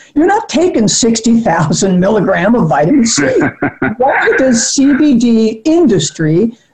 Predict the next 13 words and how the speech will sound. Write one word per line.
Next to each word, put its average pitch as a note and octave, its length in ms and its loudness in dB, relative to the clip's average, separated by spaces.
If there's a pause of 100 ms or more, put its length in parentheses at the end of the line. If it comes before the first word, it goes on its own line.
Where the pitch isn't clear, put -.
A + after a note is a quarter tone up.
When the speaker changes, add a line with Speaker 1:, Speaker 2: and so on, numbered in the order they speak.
(160)
Speaker 1:
do A4 220 2
it - 140 -2
that D3+ 220 0
way? D#3 200 0
Do D#3+ 140 0
you B3+ 220 4
know? C#4+ 480 2 (1500)
Speaker 2:
It's, A#2 460 -2
um, G#2+ 580 0 (220)
y-, G#2+ 460 -2 (540)
y-, G#2+ 160 -2 (100)
that G2+ 380 -4
is G#2 240 0